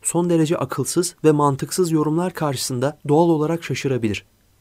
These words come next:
Fakat Allah Kur'an'da bize iman etmeyenlerin akıl ve anlayış konusunda bir nasipleri olmadığını bildirmiştir.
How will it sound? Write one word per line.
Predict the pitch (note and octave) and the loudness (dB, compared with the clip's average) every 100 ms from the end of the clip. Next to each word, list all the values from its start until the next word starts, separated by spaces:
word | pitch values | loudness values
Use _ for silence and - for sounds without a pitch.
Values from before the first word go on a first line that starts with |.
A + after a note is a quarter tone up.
| _ - | _ -6
Fakat | C#3 D3+ D3 | -4 -2 -2
Allah | C#3+ C3+ F3+ - | 0 0 0 -4
Kur'an'da | E3+ D#3 D3+ C#3 | -4 -2 -2 -2
bize | C3 D#3 | -2 -2
iman | C#3+ D3 D#3 | -2 -2 0
etmeyenlerin | F3 F3+ F3+ D#3 D3 D3 D3 | -2 -2 -4 -2 -2 -2 -4
akıl | C3 - E3+ E3+ _ - | -6 -2 -4 -4 _ -6
ve | |
anlayış | - C3 C#3+ E3 | -4 -2 0 -2
konusunda | - D#3 D3 D3+ D3 C#3 | -2 -4 -4 -4 -4 -2
bir | C#3 | -2
nasipleri | C#3 - - C#3 C#3 | 0 -2 -4 -2 0
olmadığını | D#3+ D#3 C3+ C#3 B2+ | 0 0 -2 -2 -2
bildirmiştir. | A2+ G#2 G2+ - G2 | -2 -4 -4 -4 -8